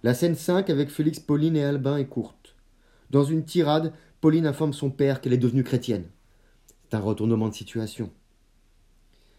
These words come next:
La scène six, avec Félix, Sévère, Pauline, Albin et Fabian. Sévère prend le premier la parole dans cette ultime scène, la dernière scène de la pièce. Il vilipende l'attitude de Félix et de tous contre Polyeucte, mort en martyr.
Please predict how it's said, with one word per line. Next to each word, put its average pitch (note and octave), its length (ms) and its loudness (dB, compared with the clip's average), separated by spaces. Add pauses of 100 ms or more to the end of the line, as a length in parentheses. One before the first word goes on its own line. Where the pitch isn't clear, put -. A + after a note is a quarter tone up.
(340)
La C3 100 2
scène F3+ 220 0
six, - 500 -8 (200)
avec B2+ 200 0
Félix, C#3+ 360 -4
Sévère, C#3 420 -2
Pauline, C3 340 0
Albin A2+ 460 -2 (180)
et F#2+ 80 -6
Fabian. F#2+ 500 -6 (680)
Sévère D#3 560 0
prend D3 180 -2
le C3 120 2
premier D#3 280 -2
la C#3 100 2
parole C#3 360 -2
dans A#2+ 60 -2
cette A#2+ 220 -6
ultime E3 440 0
scène, A2+ 380 0 (260)
la A2+ 80 2
dernière A#2 360 0
scène F2 340 -4 (460)
de G2+ 60 -2
la F#2 100 -2
pièce. - 500 -14 (460)
Il B2 140 0
vilipende E3 600 2
l'attitude C3 420 -4
de B2 80 2
Félix D3 580 -2 (240)
et A#2+ 100 -2
de A#2+ 100 2
tous E3 280 -2
contre B2 260 -4
Polyeucte, C3 580 2
mort B2+ 320 4
en A#2 40 0
martyr. G#2+ 500 -6